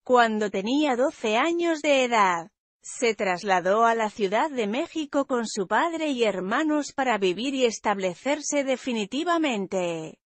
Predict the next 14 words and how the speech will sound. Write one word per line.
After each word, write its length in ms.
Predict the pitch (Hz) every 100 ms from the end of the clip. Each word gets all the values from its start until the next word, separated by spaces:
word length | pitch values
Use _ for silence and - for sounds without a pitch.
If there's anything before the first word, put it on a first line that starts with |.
| _ -
A 180 | 214 202
la 200 | 196 185
edad 300 | 180 254 311
de 260 | 233 202
catorce 600 | - 196 233 226 196 220
años, 800 | 202 175 175 160 156 147 - - _ _ -
mientras 640 | 247 233 214 202 190 185
ayudaba 720 | 220 202 190 190 294 320 302
en 100 | 277
la 120 | 233
pichería 720 | 220 202 - 196 190 254 339 339
de 120 | 330
su 180 | - 294
padre, 680 | 254 214 196 185 175 165